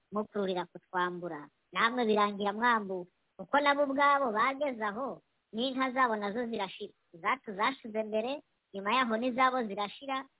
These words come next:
noneho bo batera intambwe yo gusigara barya imbeba zo mu gasozi." Urumva ko bari bageze kure cyane. Rero iyo duhindukiye tukaganira, abenshi barabyumva, ko Serge kuvuga ngo nibo baba bateye ingengabitekerezo,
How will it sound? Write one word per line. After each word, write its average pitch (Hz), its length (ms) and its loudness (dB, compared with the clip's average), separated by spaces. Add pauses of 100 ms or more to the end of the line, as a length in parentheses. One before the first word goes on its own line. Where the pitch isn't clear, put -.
noneho 285 320 -2
bo 320 160 4
batera 247 400 0
intambwe 262 720 -4 (380)
yo 254 100 -2
gusigara 277 460 -4
barya 254 260 -4
imbeba 214 320 -6
zo 233 140 -8
mu 226 140 -10
gasozi." 185 420 -12 (1200)
Urumva 202 380 -6
ko 196 240 -10
bari 180 200 -8
bageze 185 420 -12
kure - 260 -20
cyane. 139 380 -20 (640)
Rero 185 160 -6
iyo 226 140 -4
duhindukiye 196 540 -8
tukaganira, 165 920 -8 (420)
abenshi 170 440 -10
barabyumva, 160 760 -10 (260)
ko - 180 -6
Serge 202 600 -6 (580)
kuvuga 208 260 -2
ngo 220 140 -2
nibo 196 140 -4
baba 240 240 6
bateye 208 300 -2
ingengabitekerezo, 196 1200 -8